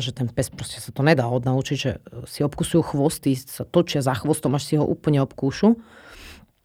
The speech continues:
Ale ja som zastanca toho, využívam to aj na my, aj na mojich psoch, proste, že fyzicky, psychicky unaviť toho psíka. Dá mu dostatočnú fyzickú aktivitu, ale aj psychickú.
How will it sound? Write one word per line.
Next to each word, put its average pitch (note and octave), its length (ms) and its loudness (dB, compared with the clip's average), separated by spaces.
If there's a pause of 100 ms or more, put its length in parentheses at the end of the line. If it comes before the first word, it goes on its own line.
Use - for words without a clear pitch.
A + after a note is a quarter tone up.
(180)
Ale C#3+ 320 4
ja F#3+ 320 6
som G3 160 2
zastanca D#3 480 2
toho, D3 480 4
využívam D3+ 480 2
to C#3 240 0
aj E3 160 2
na E3 160 4
my, D#3 320 2
aj D3+ 160 -2
na C3+ 80 0
mojich D3 320 0
psoch, G3 320 0
proste, - 320 -6
že C#3+ 80 -4
fyzicky, G#3 560 2
psychicky F#3+ 480 -4
unaviť D3+ 320 0
toho D#3 160 0
psíka. D3+ 460 -6 (680)
Dá F3+ 160 8
mu G#3+ 80 8
dostatočnú F#3 560 0
fyzickú F3 480 2
aktivitu, F3 400 2
ale E3+ 240 4
aj D#3+ 80 -6
psychickú. A2+ 560 -2